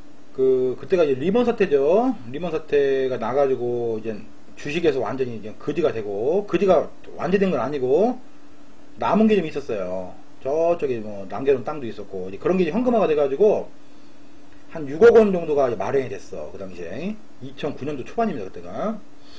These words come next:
그리고 이제 파생 상품 시장, 이천구 년도 후반이구나. 예, 그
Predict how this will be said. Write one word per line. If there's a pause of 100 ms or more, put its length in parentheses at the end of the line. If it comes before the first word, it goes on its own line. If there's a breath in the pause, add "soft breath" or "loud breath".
(1400 loud breath)
그리고
이제
파생
상품
시장,
이천구
년도
후반이구나.
예, (140)
그